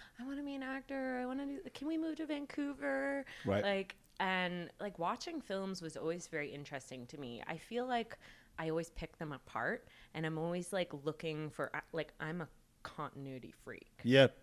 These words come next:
Speaker 1: I am
Speaker 2: I am too.
Speaker 1: always like, "Oh my God, that glass moved. Oh,
Speaker 2: Yeah.
Speaker 1: oh, that glass was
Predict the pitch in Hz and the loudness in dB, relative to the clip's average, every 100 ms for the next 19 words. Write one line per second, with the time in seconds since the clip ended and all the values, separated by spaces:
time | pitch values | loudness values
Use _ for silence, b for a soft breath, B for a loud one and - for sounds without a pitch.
0 | - 160 160 160 156 113 104 151 107 98 | -2 4 6 6 8 8 8 6 4 2
1 | 127 - 156 147 135 - B B 196 151 | -2 -6 -4 -2 -2 -6 B B -2 -2
2 | - - 110 - 85 - - - - - | -4 -6 -4 -2 -4 -6 -10 -12 6 10
3 | 226 - 226 233 202 180 180 151 170 156 | 10 10 8 10 8 8 6 2 -2 -8